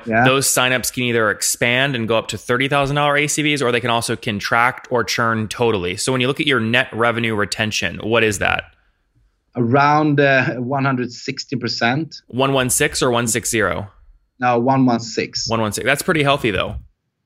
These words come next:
Speaker 1: Yeah, and, uh, and we are, we have just, uh, taken in some, some capital in form of round two. It's a revenue-based loans, which, which is quite new here in Sweden, and, and we just took that money and putting it into, uh, uh, R and D for,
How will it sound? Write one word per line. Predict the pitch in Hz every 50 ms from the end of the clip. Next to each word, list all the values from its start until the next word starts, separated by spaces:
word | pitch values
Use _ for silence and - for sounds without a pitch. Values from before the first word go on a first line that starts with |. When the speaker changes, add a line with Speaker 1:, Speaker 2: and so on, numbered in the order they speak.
| _ _ _ _ _ _
Speaker 1:
Yeah, | - 127 135 139 135 135 135 127 127 131 -
and, | 139 139 143 147
uh, | 143 139
and | 151 151 151
we | 160 175 180
are, | 180 170 170 165 151 - - _ _ _ _ _ _ _
we | 156 180
have | 196 170
just, | 175 185 175 170 - _ _
uh, | 165 156 156 147 147
taken | - 165 147 131 156 156
in | 156 156 151 143
some, | 147 - 147 143 143 135
some | 123 147 131
capital | 127 - 143 143 143 147 160 160 160
in | 156 135
form | 131 - 147 135 131
of | 131 123
round | 123 131 131 127 123 120 127
two. | - 135 139 143
It's | 135 139 -
a | 131 113
revenue-based | 117 135 135 135 143 139 131 117 135 131 127 127 - -
loans, | 123 123 135 151 160 151 -
which, | 127 127 123 - - - _
which | 147 143 135 - -
is | 131 127 - - _ _ _ _ _
quite | _ 147 135 131 117 123
new | 127 127 143 147
here | 151 143 139
in | 131
Sweden, | 127 - 135 127 131 135 135 147 156 147
and, | 135 131 127 123 123 - _ _ _ _ _ _ _ -
and | 131 131
we | 139 147
just | 170 170 - - -
took | 170 160 -
that | - 147 139
money | 143 135 135 135
and | 135 127 127
putting | - 151 156 151 147
it | 143 135 120 127
into, | 131 127 120 120 - 123 117 117 113 117
uh, | 120 117 117 117 117 113 113 113 113 110 139
uh, | 143 113 110 104 -
R | - 135 131
and | 131 127 120
D | 123 143 147 143
for, | 139 - - 131 127 120 110 -